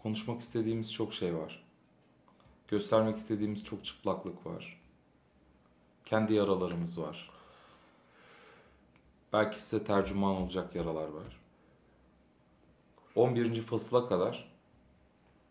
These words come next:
ben Alexey Niliç Krylov, size hoşça kalın diyorum. Ve sözü Bay Piotr'a bırakıyorum.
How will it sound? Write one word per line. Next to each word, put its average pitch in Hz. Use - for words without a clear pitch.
ben 110
Alexey 107
Niliç 101
Krylov, 95
size -
hoşça 117
kalın 85
diyorum. 78
Ve 107
sözü 110
Bay 104
Piotr'a 101
bırakıyorum. 80